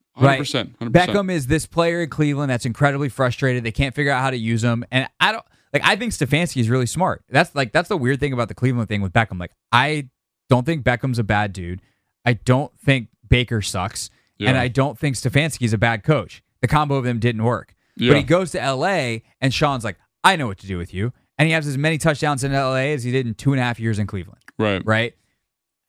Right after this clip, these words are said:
Speaker 1: That part of things, I don't necessarily think this staff is very good at. I can't explain to you to this day why Terry McLaurin does not get the ball more.
Speaker 2: Yeah.
Speaker 1: Right?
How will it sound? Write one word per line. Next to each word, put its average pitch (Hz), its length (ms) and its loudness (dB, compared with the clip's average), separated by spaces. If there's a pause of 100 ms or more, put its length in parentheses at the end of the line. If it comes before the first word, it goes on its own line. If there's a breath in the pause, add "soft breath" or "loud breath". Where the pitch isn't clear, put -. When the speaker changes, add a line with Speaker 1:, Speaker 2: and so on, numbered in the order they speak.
(100)
Speaker 1:
That 180 280 2
part 180 260 0
of 151 120 -4
things, 180 580 -4 (160)
I 135 100 4
don't 147 300 0
necessarily 131 460 -2
think 117 220 -4
this 117 160 -4
staff 110 240 2
is 95 80 -10
very 104 200 -4
good 92 200 -12
at. 73 120 -18 (380)
I 165 220 2 (120)
can't 170 320 -2
explain 135 420 -4
to 117 60 -4
you 110 320 -2 (140)
to 135 120 0
this 117 160 0
day 190 380 0 (220)
why 131 160 4
Terry 143 200 -2
McLaurin 113 540 -2 (220)
does 113 200 0
not 104 140 -2
get 92 140 -6
the 90 60 -10
ball 82 220 -12
more. - 120 -20 (260)
Speaker 2:
Yeah. 113 160 0
Speaker 1:
Right? 120 240 0